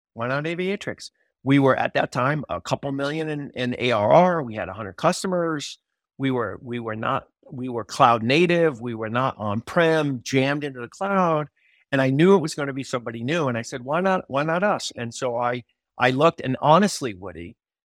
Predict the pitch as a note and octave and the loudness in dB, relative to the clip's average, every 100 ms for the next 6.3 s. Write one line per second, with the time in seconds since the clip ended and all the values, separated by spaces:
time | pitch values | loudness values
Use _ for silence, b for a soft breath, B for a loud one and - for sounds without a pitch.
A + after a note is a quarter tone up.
0 | _ _ _ - A#2+ A#2 - C#3+ C#3+ - | _ _ _ 0 0 2 2 2 0 -2
1 | A#2+ G#2+ G2+ A#2 - A#2+ A2+ C3+ C#3+ A#2+ | -4 -6 -6 -10 -8 -6 -2 0 0 -2
2 | G#2 A2 G2+ - G2 E2+ - _ _ _ | -4 -6 -8 -8 -6 -6 -10 _ _ _
3 | _ _ _ _ _ G2+ G#2 B2 D3+ D3 | _ _ _ _ _ -8 -2 2 4 4
4 | C#3+ - _ _ - B2 C3 - A#2 G#2+ | 2 -2 _ _ -4 0 0 0 -2 -2
5 | F#2+ A#2 G#2 - A2+ A2+ G2+ - - D#3 | -2 -4 -2 -4 -6 -6 -10 -4 2 2
6 | - F3+ F3 | 2 0 0